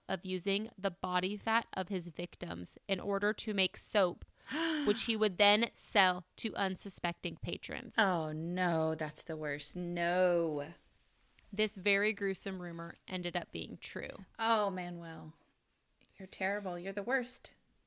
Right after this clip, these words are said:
Speaker 1: I tried to warn you.
Speaker 2: You did.
Speaker 1: In eighteen fifty-two, a formal accusation came out against Manuel. He was put on trial for thirteen murders.
Speaker 2: Oh, my God.
Speaker 1: The victims' ages ranged from ten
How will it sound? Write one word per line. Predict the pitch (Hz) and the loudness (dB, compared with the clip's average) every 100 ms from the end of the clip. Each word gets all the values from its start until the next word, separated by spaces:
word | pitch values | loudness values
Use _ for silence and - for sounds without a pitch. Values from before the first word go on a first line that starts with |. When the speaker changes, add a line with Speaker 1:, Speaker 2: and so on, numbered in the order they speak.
| _ _ _ _ _ | _ _ _ _ _
Speaker 1:
I | - | -10
tried | 226 233 | -6 -4
to | |
warn | 208 220 208 | -4 -6 -6
you. | 214 185 _ _ | -10 -12 _ _
Speaker 2:
You | - 202 | -10 -6
did. | 185 165 - _ _ _ _ _ _ - | -4 -4 -8 _ _ _ _ _ _ 0
Speaker 1:
In | 214 | 6
eighteen | 240 311 330 | 6 4 -2
fifty-two, | 269 - 233 - 175 | -2 -4 -6 -4 -2
a | 175 | -2
formal | - 190 214 | -2 -2 0
accusation | - 190 196 180 175 185 180 | 0 -2 -4 -6 -6 -8 -6
came | 190 180 | -8 -6
out | 170 | -6
against | 175 175 - | -6 -6 -8
Manuel. | 175 175 - - _ _ _ _ _ _ - - - | -10 -8 -8 -8 _ _ _ _ _ _ -20 -20 -6
He | 254 | -2
was | 240 311 | 0 0
put | - 269 | 2 0
on | - 240 | 2 -2
trial | 262 - 190 - 175 | -2 -2 0 0 -4
for | - 196 | -4 -6
thirteen | - 196 - - 196 175 | 0 0 0 -4 -4 -4
murders. | 170 - - - - - - - | -6 -10 -10 -14 -10 -10 -8 0
Speaker 2:
Oh, | 269 | 2
my | 294 175 135 | 2 0 -6
God. | 156 202 170 - - _ _ _ _ | -8 -6 -8 -10 -20 _ _ _ _
Speaker 1:
The | 185 202 | -6 -2
victims' | 196 240 - 285 302 339 - - | 4 4 4 -2 -2 -4 -8 -4
ages | 208 202 202 214 208 | 4 4 6 2 0
ranged | 190 185 180 180 - | -4 -6 -6 -6 -6
from | - 180 - | -4 -6 -6
ten | - 185 185 214 | 0 0 2 -2